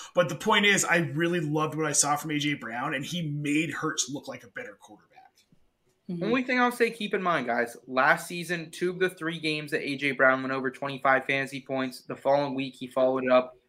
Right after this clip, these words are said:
Speaker 3: with single-digit points. So this has kind of been a little bit of a boomer bust player. Not quite on the level of, like, a CeeDee Lamb or Amari Cooper inconsistency, but he is a little bit up down. So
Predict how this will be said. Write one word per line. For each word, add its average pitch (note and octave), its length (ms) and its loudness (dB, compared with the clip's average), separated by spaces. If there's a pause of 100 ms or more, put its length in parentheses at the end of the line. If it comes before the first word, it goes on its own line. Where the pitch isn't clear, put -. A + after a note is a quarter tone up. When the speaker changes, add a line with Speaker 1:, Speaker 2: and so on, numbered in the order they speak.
Speaker 3:
with C3 200 0
single-digit B2+ 800 -2
points. - 380 -12
So B2 320 4 (180)
this C#3+ 180 0
has D#3 260 6
kind F3 180 4
of E3+ 80 0
been E3+ 140 2
a D#3 40 2
little D3 300 2
bit D#3+ 120 0
of D#3+ 120 2
a D#3 60 0
boomer D3+ 320 -4
bust C#3+ 340 2
player. D#3 300 6 (340)
Not A3+ 200 8
quite G3+ 200 8
on G3 120 6
the F#3 80 2
level F3 360 6
of, E3 60 -2
like, D#3+ 140 4
a D3 40 2
CeeDee E3 360 -6
Lamb D#3 280 0
or D3 120 2
Amari C#3+ 320 2
Cooper D#3+ 380 -6
inconsistency, D#3 920 -10 (220)
but D3 100 0
he E3 100 8
is F3 100 8
a G3 60 4
little F#3 180 4
bit E3+ 200 4
up C#3+ 200 2
down. A#2 340 2
So C3 340 -2